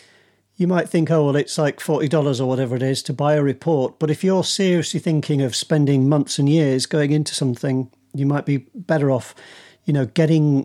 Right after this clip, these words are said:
getting that study in and just finding out if, if there is any interest in the area you want to write in, and also,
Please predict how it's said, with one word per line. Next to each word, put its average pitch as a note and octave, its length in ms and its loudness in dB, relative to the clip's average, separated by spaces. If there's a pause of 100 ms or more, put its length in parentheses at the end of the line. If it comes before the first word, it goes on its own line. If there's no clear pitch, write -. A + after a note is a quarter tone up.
getting D3+ 260 0
that C#3+ 340 -4
study C3 400 0
in B2+ 80 0
and C3 160 0
just C#3 360 -6
finding D3+ 420 -2
out C#3+ 260 0
if, D#3+ 300 -4 (680)
if F3+ 160 -4
there F#3+ 140 2
is A#3 260 0
any G#3 260 2
interest G3 800 0
in F3 140 2
the F3+ 120 4
area F#3+ 220 2
you F#3 80 2
want F#3+ 140 -2
to F#3+ 120 -2
write F#3 200 2
in, F#3+ 160 0
and E3+ 140 0
also, F#3 720 0